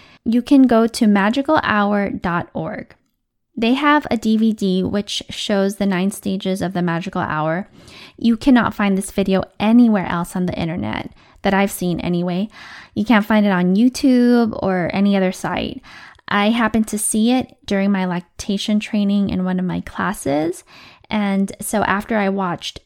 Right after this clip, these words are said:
that video, I was able to, actually, I was able to compare it to my second baby who was placed on my belly. It wasn't skin to skin, but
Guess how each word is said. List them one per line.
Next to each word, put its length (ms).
that 460
video, 560
I 180
was 220
able 340
to, 480
actually, 520
I 100
was 140
able 200
to 220
compare 420
it 160
to 160
my 160
second 560
baby 360
who 300
was 440
placed 540
on 140
my 140
belly. 600
It 200
wasn't 460
skin 300
to 120
skin, 500
but 300